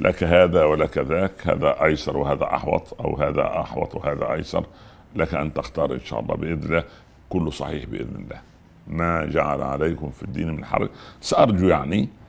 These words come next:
اذهب إلى صلاة الجمعة قبل أن يصعد الإمام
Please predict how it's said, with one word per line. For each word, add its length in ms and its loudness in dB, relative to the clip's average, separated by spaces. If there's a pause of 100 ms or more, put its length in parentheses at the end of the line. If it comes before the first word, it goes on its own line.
(280)
اذهب 280 6
إلى 160 4
صلاة 300 4
الجمعة 320 0
قبل 280 4
أن 120 2
يصعد 300 0
الإمام 520 -2